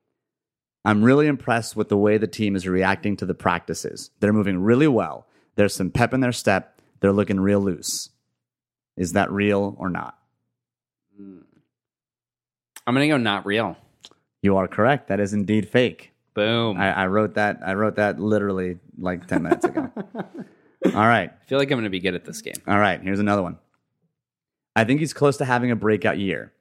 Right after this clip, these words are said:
Speaker 1: He's gotta stay healthy. But if he does that, he could easily have a Pro Bowl year."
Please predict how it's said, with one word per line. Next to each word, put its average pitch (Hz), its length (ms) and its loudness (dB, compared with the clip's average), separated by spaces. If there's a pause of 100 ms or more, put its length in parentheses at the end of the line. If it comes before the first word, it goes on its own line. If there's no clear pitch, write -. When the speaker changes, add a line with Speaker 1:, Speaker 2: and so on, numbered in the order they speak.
(160)
Speaker 1:
He's 95 200 -4
gotta 104 260 2
stay 110 240 0
healthy. 98 460 -4 (340)
But 101 100 4
if 90 80 -2
he 95 80 -4
does 120 300 4
that, 120 340 2
he 104 100 -8
could 107 160 0
easily 107 320 2
have 95 140 -2
a 87 60 -6
Pro 90 200 0
Bowl 85 160 -2
year." 69 280 -8